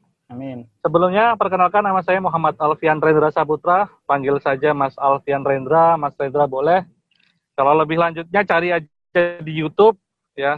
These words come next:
Speaker 2: Alfian Rendra. Mungkin nanti tahu saya itu ngapain aja. Ya, saya daily vlognya ada lah gitu. Perjalanan saya.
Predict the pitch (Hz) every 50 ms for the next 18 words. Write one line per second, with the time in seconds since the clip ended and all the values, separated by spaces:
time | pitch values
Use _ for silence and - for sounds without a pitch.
0 | 143 - _ - 143 143 - 156 151 156 151 151 160 151 139 151 180 185 180 160
1 | 143 - 190 185 170 160 151 190 185 151 - _ _ _ _ _ _ _ - 139
2 | 143 160 185 190 170 - 156 156 156 185 170 160 151 156 156 165 160 147 139 135
3 | 165 180 180 175 156 - _ _ _ _ _ _ _ _ 139 139 135 131 - 143
4 | 143 139 139 151 - 147 139 143 147 156 151 - 151 143 - 175 165 151 139 135
5 | 143 135 127 120 - - 127 - - 135 123 - _ _ _ 139 143 135 143 143
6 | 165 196 202 208 190 165 175 160 156 143 123 117